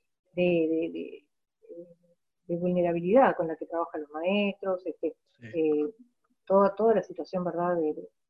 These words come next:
Speaker 1: de decirnos que nos iban a aumentar determinada cantidad de dinero, y yo contentísima llegaba a la escuela y me decían, "No, no, profesor, mirá, eso no va a pasar", en la época de Gas-, de Sanguinetti.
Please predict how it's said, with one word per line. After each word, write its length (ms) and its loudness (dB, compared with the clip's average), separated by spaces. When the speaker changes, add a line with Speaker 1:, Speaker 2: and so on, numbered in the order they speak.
Speaker 1:
de 320 -4
decirnos 540 2
que 80 0
nos 180 -4
iban 180 0
a 40 2
aumentar 420 2
determinada 520 0
cantidad 320 0
de 100 4
dinero, 260 2
y 100 2
yo 80 -4
contentísima 840 -2
llegaba 220 0
a 20 -2
la 60 -4
escuela 340 -2
y 20 -4
me 120 -8
decían, 280 -8
"No, 160 -6
no, 220 -12
profesor, 400 -10
mirá, 180 -4
eso 140 -10
no 80 -2
va 80 2
a 40 -4
pasar", 380 -4
en 120 0
la 100 6
época 240 2
de 60 2
Gas-, 180 -6
de 80 -12
Sanguinetti. 560 -6